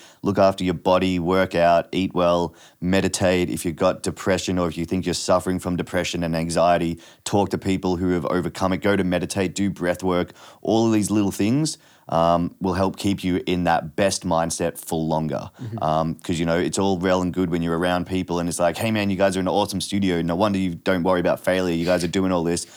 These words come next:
Speaker 1: It's like those little
Speaker 2: Not
Speaker 1: steps.
Speaker 2: true.
Speaker 1: <laughs> Yeah, correct. Uh, but those little steps help you stay in that growth mindset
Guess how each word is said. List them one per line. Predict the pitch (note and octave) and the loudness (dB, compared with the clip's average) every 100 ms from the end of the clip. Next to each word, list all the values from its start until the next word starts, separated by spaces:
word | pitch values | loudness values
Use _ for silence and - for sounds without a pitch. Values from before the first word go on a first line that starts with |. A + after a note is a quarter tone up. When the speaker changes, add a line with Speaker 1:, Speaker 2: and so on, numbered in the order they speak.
| - | -14
Speaker 1:
It's | - | 0
like | E2+ F2 - - _ | 2 2 -4 -20 _
those | F2 E2+ | -2 0
little | G2+ A2 | 2 2
Speaker 2:
Not | A#2 | 2
Speaker 1:
steps. | A#2+ - | 2 2
Speaker 2:
true. | B2 G2 - | 0 -2 0
Speaker 1:
<laughs> | |
Yeah, | B2+ D#3 - - | 4 4 4 -2
correct. | - C#3+ - - D#2 | 0 2 2 -2 -6
Uh, | E2+ G#2+ | 2 4
but | G2+ | 4
those | A2 G#2 | 2 2
little | A#2 B2+ | 2 2
steps | G#2+ - A2 - | 0 0 0 2
help | G#2 F2+ | -2 -2
you | G2 | -4
stay | - G#2 G2+ | -2 0 0
in | G2+ | 0
that | F#2 - | -2 -2
growth | F#2+ F2 F2+ | -4 -4 0
mindset | E2+ F2 - E2+ | 0 0 -2 -4